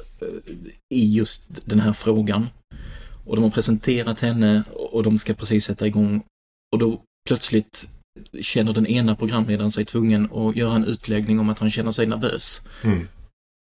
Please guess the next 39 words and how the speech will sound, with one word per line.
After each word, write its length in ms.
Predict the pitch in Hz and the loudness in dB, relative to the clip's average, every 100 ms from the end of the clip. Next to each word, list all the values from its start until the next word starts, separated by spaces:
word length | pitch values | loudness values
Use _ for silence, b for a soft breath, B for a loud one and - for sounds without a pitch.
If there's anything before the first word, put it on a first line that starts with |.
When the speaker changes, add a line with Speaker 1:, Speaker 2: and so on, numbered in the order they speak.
| _ - - - - - - - | _ -20 -20 -20 -20 -20 -20 -12
Speaker 2:
Svårt 200 | - 113 | -6 -2
att 60 | 107 | 2
Speaker 1:
Alltså, 180 | 110 | 4
Speaker 2:
hitta 140 | 139 127 | 6 6
Speaker 1:
är, 40 | |
Speaker 2:
den 100 | 113 | 6
rätta 60 | 139 | 4
Speaker 1:
är 40 | |
inte 140 | 131 139 | 4 2
det 60 | |
Speaker 2:
tonen. 100 | 101 | 2
Speaker 1:
konstigt, 460 | 147 147 - - - | 0 0 -4 -8 -8
eller? 180 | - - - | -8 -10 -4
Speaker 2:
Jo. 260 | 123 117 123 B B B B - - _ - | 2 2 2 B B B B -20 -20 _ 2
Det 60 | 135 | 6
är, 40 | 151 165 165 151 - - | 6 4 -2 -4 -8 -6
om 140 | 170 135 | -2 0
jag 120 | 143 | 2
minns, 260 | 143 135 180 | 0 0 -2
om 100 | 147 | -2
jag 100 | 147 | -2
inte 120 | 135 | -4
minns 260 | 139 135 | -4 -6
fel 340 | - 143 107 123 | -4 -4 -4 -6
så 240 | 131 127 | -4 -2
är 180 | 147 127 | -2 -2
det 60 | 127 | -2
också 280 | 127 131 | -2 -4
när 340 | 117 120 117 117 | -4 -2 -2 -2
intervjun 420 | 123 110 131 110 | -4 -4 -2 -2
är 80 | 117 | -2
över 360 | 117 104 101 104 | -2 -2 -4 -8
så 120 | 120 | -6
tackar 400 | 147 151 - 110 | -6 -6 -6 -6
han 100 | 107 | -4
henne 240 | 107 127 | -6 -6
och 160 | 127 120 | -6 -4
säger 240 | 127 113 | 0 0
att 260 | 110 - | 0 -4